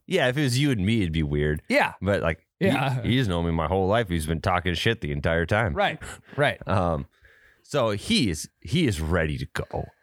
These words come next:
Speaker 1: He is. And so we, we get onto the course early, and we were gonna play the Dutch. And then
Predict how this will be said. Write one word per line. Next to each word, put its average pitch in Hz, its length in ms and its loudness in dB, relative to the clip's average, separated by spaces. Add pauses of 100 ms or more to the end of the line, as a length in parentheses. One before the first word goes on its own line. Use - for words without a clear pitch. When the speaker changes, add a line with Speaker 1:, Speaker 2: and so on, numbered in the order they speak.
(180)
Speaker 1:
He 110 240 2
is. 78 240 -2
And 90 180 0
so 113 180 2
we, 107 160 2
we 117 120 2
get 143 160 0
onto 147 180 2
the 104 100 0
course 101 340 0
early, 87 300 2
and 85 80 2
we 85 60 2
were 87 100 2
gonna 101 180 0
play 98 160 2
the 85 120 0
Dutch. - 500 -2 (340)
And 90 200 2
then 85 440 2